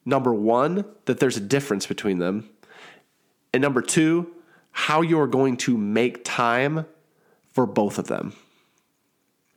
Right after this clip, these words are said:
How will you incorporate both of these into your life? Understand, now that you know there's a difference between the two, and I hope I've explained it well enough, that you have to figure out how you're going to make that work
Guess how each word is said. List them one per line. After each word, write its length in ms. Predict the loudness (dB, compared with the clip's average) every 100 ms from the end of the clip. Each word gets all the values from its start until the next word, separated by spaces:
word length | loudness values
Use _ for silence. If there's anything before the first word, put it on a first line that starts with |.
| _ _ _ _
How 260 | 0 2 2
will 140 | 2
you 160 | 2 0
incorporate 640 | 2 2 2 2 0 2
both 240 | 2 2
of 100 | 0
these 220 | 0 0 0
into 260 | -2 0
your 120 | -2
life? 440 | -2 -4 -8 -16 -20 _ _ _ _ _ _ _ _ _ _ _ -4
Understand, 560 | -2 0 2 2 2
now 160 | 2 2
that 120 | 2
you 140 | 0 2
know 200 | 2 2
there's 180 | 2
a 80 | 0
difference 460 | 0 0 0 -2 -2
between 320 | -4 -2 0
the 100 | 0
two, 400 | 0 0 0 -2 -2
and 120 | 0
I 60 |
hope 220 | 0 0 2
I've 160 | 0
explained 360 | -2 0 0 2
it 80 | 2
well 200 | 2 2
enough, 440 | 0 -2 -8 -20 _ _ _ _ _ _ _ _ _ _
that 140 | 0 4
you 140 | 2
have 120 | 2
to 80 | -2
figure 300 | 0 2 4
out 380 | 2 0 -8 -20 _ -6
how 300 | 0 2 2
you're 240 | 2 2
going 240 | 2 2
to 60 | 2
make 260 | 2 2 0
that 180 | 2
work 400 | 2 0 -2 -12